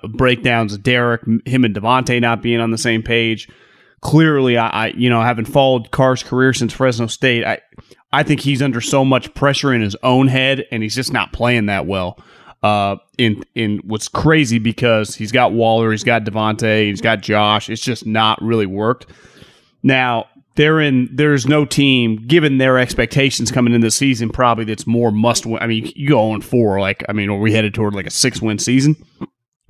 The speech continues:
But I don't love the matchup here. Like, I, listen, the Broncos offense, something's off, but that defense is legit. I mean, I, I think the team speed, the pass rush, the, the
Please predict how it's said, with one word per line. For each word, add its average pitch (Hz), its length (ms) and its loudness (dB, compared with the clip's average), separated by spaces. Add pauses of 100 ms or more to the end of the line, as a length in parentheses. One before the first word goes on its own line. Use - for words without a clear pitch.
But 135 400 0 (600)
I 135 80 2
don't 170 280 0
love 147 260 0
the 120 100 -4
matchup 107 520 -2
here. 92 200 -8
Like, 98 180 -6
I, 135 160 2 (100)
listen, 143 300 -2
the 101 80 -4
Broncos 151 400 2
offense, 127 480 -2
something's 120 380 -2
off, 123 340 0 (500)
but 120 120 -2
that 180 220 0
defense 127 380 -2
is 98 160 -10
legit. 104 600 -2 (320)
I 110 80 0
mean, 120 120 6
I, 127 280 0
I 139 160 0
think 131 300 -4
the 113 80 -6
team 123 260 0
speed, 143 420 0
the 113 80 -2
pass 131 340 -2
rush, 135 380 -2
the, 104 140 -12
the 80 240 -16